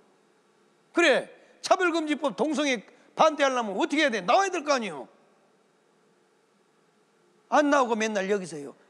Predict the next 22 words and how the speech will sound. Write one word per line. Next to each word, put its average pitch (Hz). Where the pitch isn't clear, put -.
에저저저, 330
에저저저. 202
다 403
목사님들이 349
다 302
그래요, 233
다. 185
내가 381
요, 359
요 330
지역에도 311
댕겨보면요. 254
다 466
그래, 339
똑같이 370
다 175
해. 214
동성애를 185
막아야 185
됩니다. 196
차별금지를 208
막아야, 196